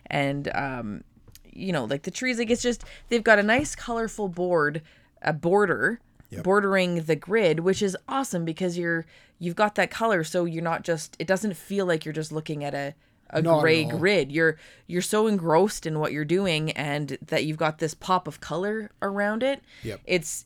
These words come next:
Speaker 1: it's a nice touch to that board.
Speaker 2: For sure. And yeah, like you said, as,
Speaker 1: Like, you
Speaker 2: as you
Speaker 1: could
Speaker 2: play
Speaker 1: just
Speaker 2: this
Speaker 1: play it on a
Speaker 2: game
Speaker 1: chessboard, but this makes it
Speaker 2: You could.
Speaker 1: that much better.
Speaker 2: But it just looks better.
Speaker 1: Yeah.
Speaker 2: But yeah, it, as you play it, it just look, starts,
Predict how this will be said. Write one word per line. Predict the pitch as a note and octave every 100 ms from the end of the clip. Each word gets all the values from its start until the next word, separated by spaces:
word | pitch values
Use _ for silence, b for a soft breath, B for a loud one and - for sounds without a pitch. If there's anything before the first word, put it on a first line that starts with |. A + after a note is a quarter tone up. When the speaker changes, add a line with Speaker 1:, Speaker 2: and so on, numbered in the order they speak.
| -
Speaker 1:
it's | E3+
a | E3+
nice | D#3+ D#3 D#3+ D#3 D3+ - - -
touch | - D3+ - - -
to | C#3+
that | C#3+ -
board. | A2+ F2 A2
Speaker 2:
For | D#3 D3
sure. | - C3+ A#2
And | C#3+ C#3
yeah, | D#3 C#3
like | C#3
you | C3
said, | C3+ C#3
as, | A#2+ D3 D3 C3+ -
Speaker 1:
Like, | D#3
you | E3+
Speaker 2:
as | F#3+
you | D#3+
Speaker 1:
could | C4
Speaker 2:
play | -
Speaker 1:
just | C#3+
Speaker 2:
this | B2+
Speaker 1:
play | G3+
it | D#3+
on | C3+
a |
Speaker 2:
game | B2+
Speaker 1:
chessboard, | D#3+ G3+ - A#2 E2+ - _
but | D#3+ D#3
this | D#3+ D#3+
makes | C3+ -
it | B2+ -
Speaker 2:
You | G#3+
could. | F#3+ D#3+ -
Speaker 1:
that | D3
much | C#3 D3+
better. | C#3+ B2 F#2 D3+
Speaker 2:
But | E3+
it | D3
just | C3+
looks | B2 -
better. | G#2+ G#2+ b b b
Speaker 1:
Yeah. | - -
Speaker 2:
But | D#3+ F3
yeah, | F3+
it, | E3 E3+ - -
as | F3 F3
you | D3+
play | D3+ D3 C#3+
it, | C#3+
it | C#3+ B2
just | B2 B2+
look, | C3 C3 - D#3+ D3+
starts, | - D#3+ C#3+